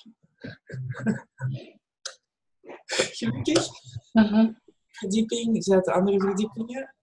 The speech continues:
Speaker 1: Anders was dat veel te kort op de huid geweest voor mij.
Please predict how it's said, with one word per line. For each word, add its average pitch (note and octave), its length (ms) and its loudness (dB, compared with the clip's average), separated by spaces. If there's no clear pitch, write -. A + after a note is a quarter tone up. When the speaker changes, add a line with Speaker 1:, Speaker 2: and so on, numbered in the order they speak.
Speaker 1:
Anders F#3 420 0
was F3+ 180 4
dat F3 400 -2
veel C4 180 8
te G3+ 120 -2
kort G3 280 0
op F3+ 120 2
de E3+ 120 2
huid F#3+ 200 2
geweest A3+ 340 -4
voor A3+ 160 -6
mij. B3 240 -10